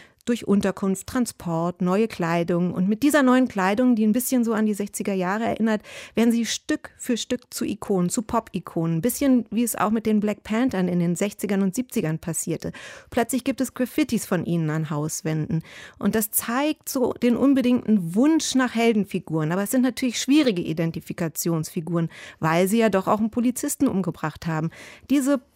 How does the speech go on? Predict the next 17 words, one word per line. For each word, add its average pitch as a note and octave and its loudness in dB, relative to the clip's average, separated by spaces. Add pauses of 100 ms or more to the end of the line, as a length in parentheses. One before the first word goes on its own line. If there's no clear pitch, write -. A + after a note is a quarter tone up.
(220)
Komplexitäten A3+ 0
zeigt G#3+ -4
der A3 0
Film G#3+ 0
ganz G3+ -2
gut, A#3+ -4
spielt C#4+ 0
mit A3 0
historischen, A3+ -2
gesellschaftspolitischen G3+ -2
und A3 -2
auch - -2
pophistorischen G#3 -2
Referenzen G3 -2 (480)
und G#3+ 0
trägt A#3 0
das G#3+ -2